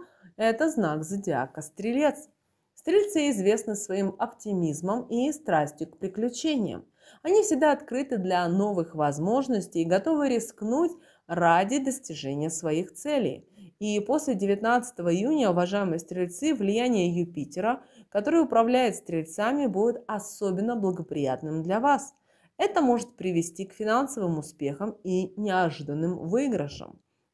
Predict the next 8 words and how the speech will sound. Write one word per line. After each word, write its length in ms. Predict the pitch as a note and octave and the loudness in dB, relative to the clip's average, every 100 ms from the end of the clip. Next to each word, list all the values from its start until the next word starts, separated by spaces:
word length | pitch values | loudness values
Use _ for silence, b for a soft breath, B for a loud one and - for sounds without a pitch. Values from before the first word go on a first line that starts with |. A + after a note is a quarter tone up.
| - | 0
Также 520 | C4 D#4+ D4+ A3+ F3 | 4 4 4 2 2
стрельцам 600 | F3 G#3+ A3 G#3+ C4+ D#4+ B B - | -2 -4 -4 0 0 0 B B -14
использовать 800 | A#3+ - A#3+ B3 G#3+ A#3+ A#3+ - | -14 -6 0 2 2 0 -2 -2
этот 460 | F3 E3 E3 - | -2 -2 -4 -12
шанс 540 | F3 - A#3 C4+ D#4 - | -16 -4 0 0 -2 -4
после 480 | - G#3 G#3 B3 A3 | 0 0 0 -2 -6
девятнадцатого 800 | E3+ D3 D#3+ D#3 - - F3 F3+ | -4 -4 -4 -6 -8 -8 -2 -2
июня. 720 | - G#3 A3 C#4 A3+ C3+ | -2 -4 -2 0 0 -4